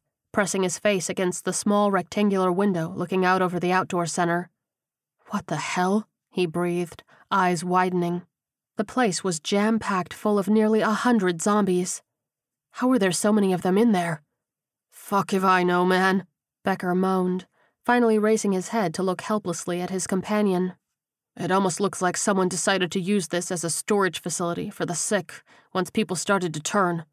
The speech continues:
Regardless of why they're in there, I have no idea how we're pulling this one off. Yates cocked his head,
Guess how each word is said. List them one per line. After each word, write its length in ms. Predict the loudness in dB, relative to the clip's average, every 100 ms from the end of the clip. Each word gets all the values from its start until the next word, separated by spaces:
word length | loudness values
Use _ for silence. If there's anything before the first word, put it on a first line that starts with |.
| _ _ _ _ _
Regardless 500 | -4 2 2 2 -2
of 120 | -2
why 140 | 0 2
they're 180 | 2
in 120 | 2 0
there, 300 | -2 -6 -14 _ _
I 40 | -2
have 120 | 0
no 140 | 2
idea 320 | 2 2 2 2
how 120 | 2
we're 100 | 0
pulling 340 | 0 0 2
this 200 | 0 0
one 140 | 0 2
off. 320 | 2 0 -8 _ _ _ _ _ _ _ _ _
Yates 360 | 0 0 0 -2
cocked 280 | -2 -2 -2
his 160 | -4
head, 360 | -4 -6 -6